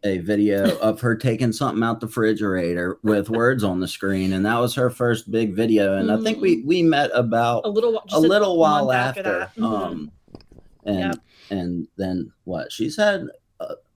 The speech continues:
Speaker 1: so we both run for four TikTok accounts,
Speaker 2: At least.
Speaker 1: at
Speaker 2: Oh my
Speaker 1: least a,
Speaker 2: gosh.
Speaker 1: a piece, because of the fact that, one, we have to have a backup plan in case we get deleted.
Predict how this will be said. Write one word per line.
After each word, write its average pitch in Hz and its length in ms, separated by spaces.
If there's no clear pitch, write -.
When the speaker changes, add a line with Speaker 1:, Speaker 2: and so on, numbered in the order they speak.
Speaker 1:
so 139 240
we 143 140
both 131 400
run 113 360
for 101 520
four 113 320
TikTok 139 520
accounts, 143 500
Speaker 2:
At - 120
least. 101 300
Speaker 1:
at 117 140
Speaker 2:
Oh - 20
my 98 80
Speaker 1:
least 135 320
a, 107 60
Speaker 2:
gosh. - 180
Speaker 1:
a 104 80
piece, 139 340
because 135 460
of 143 120
the 135 80
fact 127 360
that, 117 180
one, 123 240
we 127 80
have 123 160
to 139 80
have 127 100
a 117 60
backup 101 520
plan 120 260
in 117 100
case 123 240
we 120 80
get 120 140
deleted. 104 500